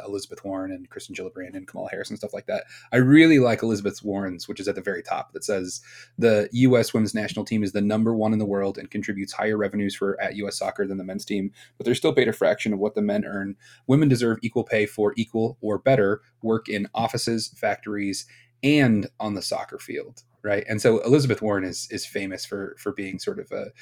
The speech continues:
consumer rights activist. She's anti-big bank. She was on the forefront of kind of going after Wells Fargo after their crazy, you know,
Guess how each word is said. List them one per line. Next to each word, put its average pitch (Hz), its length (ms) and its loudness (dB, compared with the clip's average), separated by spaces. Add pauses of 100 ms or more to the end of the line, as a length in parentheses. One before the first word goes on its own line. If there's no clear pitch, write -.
(260)
consumer 104 540 -2
rights 92 500 -4
activist. 95 640 -8
She's 92 460 -8 (280)
anti-big 95 440 -4
bank. 120 260 0
She - 140 -6
was 95 100 -4
on 95 80 -6
the 92 80 -6
forefront 98 420 -8
of 92 160 -12
kind 101 160 -8
of 92 100 -12
going 101 200 -4
after 92 220 -8
Wells 92 180 -8
Fargo 127 400 4
after 98 320 -4
their 98 280 -2
crazy, 95 680 -6
you 95 120 -8
know, 90 240 -8